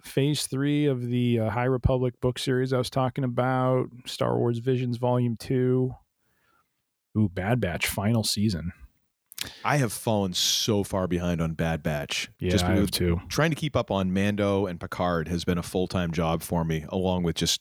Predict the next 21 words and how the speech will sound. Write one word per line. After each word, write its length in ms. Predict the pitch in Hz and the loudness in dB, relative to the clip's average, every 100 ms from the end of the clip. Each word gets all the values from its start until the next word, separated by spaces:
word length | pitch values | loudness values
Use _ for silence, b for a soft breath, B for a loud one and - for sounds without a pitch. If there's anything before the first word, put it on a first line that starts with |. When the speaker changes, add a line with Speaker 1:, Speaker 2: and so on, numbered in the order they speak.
| - | -2
Speaker 2:
not 260 | 90 82 | -2 -2
going 220 | 82 82 80 | -2 0 0
insane. 540 | 78 - 82 78 73 - B B | -2 -2 0 0 -4 -10 B B
Speaker 1:
Yep. 200 | - - B B B B B B - | 0 0 B B B B B B -8
Speaker 2:
So, 220 | - 82 | -4 -2
yeah. 260 | 82 80 78 - - - | 0 0 -2 -6 -12 -6
Speaker 1:
And 100 | 110 | 0
then 80 | 110 | 2
it 40 | |
looks 200 | 120 - | 0 0
like 180 | 135 113 | -2 -2
the 120 | 113 | -4
twenty 300 | 101 139 131 | -2 0 0
twenty-five 840 | 120 131 120 - 120 120 117 110 - | 0 0 0 -2 0 2 0 -2 -8
Star 260 | - 123 113 | -4 0 2
Wars 200 | 113 107 | 2 0
Celebration 720 | 127 110 110 110 - 107 104 | 0 0 2 0 0 0 0
will 120 | 104 98 | -2 -2
be 280 | 110 104 | 0 0
in 320 | 98 95 95 90 | 0 0 -2 -4
Japan. 720 | 101 - 156 139 92 104 | -2 0 0 -2 -6 -8